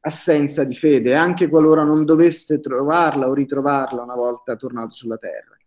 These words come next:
Se la fede andrà perduta, non sarà soltanto per colpa loro. E chiude Quinzio, e con questa citazione si, eh, chiude anche la nostra terza lezione: "Noi siamo qui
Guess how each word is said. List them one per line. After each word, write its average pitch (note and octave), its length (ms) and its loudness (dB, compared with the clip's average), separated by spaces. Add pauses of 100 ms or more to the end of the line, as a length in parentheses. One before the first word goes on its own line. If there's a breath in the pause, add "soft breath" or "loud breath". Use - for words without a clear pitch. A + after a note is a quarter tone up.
(340)
Se - 140 -2
la F3+ 100 4
fede F#3 200 6
andrà E3 260 2
perduta, C#3+ 500 0
non C#3+ 120 -4
sarà C#3+ 240 -4
soltanto B2 600 -10
per A2+ 160 -12
colpa A2+ 540 -12
loro. G#2+ 440 -8 (600)
E G3 160 2
chiude E3+ 460 4
Quinzio, D#3 540 0
e G#2+ 100 -4
con C#3 180 -10
questa C#3+ 500 -4
citazione C3+ 880 -6
si, - 420 -10
eh, G#2+ 460 -12
chiude D3 240 0
anche D3+ 260 0
la B2+ 120 -4
nostra C3+ 440 -8
terza C3+ 340 -6
lezione: D3 680 -2
"Noi F#3 200 4
siamo F3+ 320 0
qui C#3 260 -4